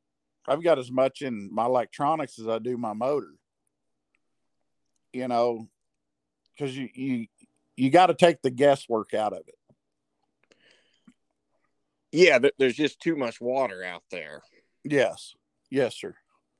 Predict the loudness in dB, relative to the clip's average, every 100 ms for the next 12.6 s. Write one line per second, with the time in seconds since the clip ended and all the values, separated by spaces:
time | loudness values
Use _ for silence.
0 | _ _ _ _ 6 6 4 _ -2 -2
1 | 2 2 0 -4 -6 -4 -2 -2 -2 2
2 | 2 0 -8 _ _ _ -20 0 0 0
3 | -6 -6 -6 -8 -8 -10 -4 0 0 0
4 | -6 -8 -18 0 4 4 4 -2 2 2
5 | 2 0 -8 -6 -4 -4 -6 -10 _ 0
6 | 0 -2 -2 0 -4 -4 -8 -2 -2 -2
7 | -4 -6 -6 _ -4 -2 -2 -4 -6 -6
8 | -6 -14 -20 -20 _ _ _ _ _ -20
9 | _ _ 0 0 2 0 2 2 0 0
10 | 0 2 0 -4 0 2 2 6 4 6
11 | 0 0 -4 -6 -8 -14 -10 -8 -8 -10
12 | -14 -16 -12 -12 -12 -18